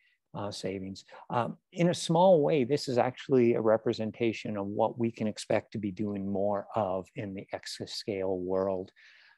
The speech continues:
uh, because, um, as, uh, these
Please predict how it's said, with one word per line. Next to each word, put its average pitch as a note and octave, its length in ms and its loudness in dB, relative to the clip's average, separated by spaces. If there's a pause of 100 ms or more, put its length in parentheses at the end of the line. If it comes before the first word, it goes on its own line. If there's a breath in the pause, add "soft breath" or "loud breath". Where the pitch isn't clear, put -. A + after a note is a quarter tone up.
(120 loud breath)
uh, G2+ 240 -2
because, G2+ 800 -4
um, G2+ 340 -2 (100)
as, A2+ 380 -4 (140)
uh, G#2 260 -2
these A#2 520 0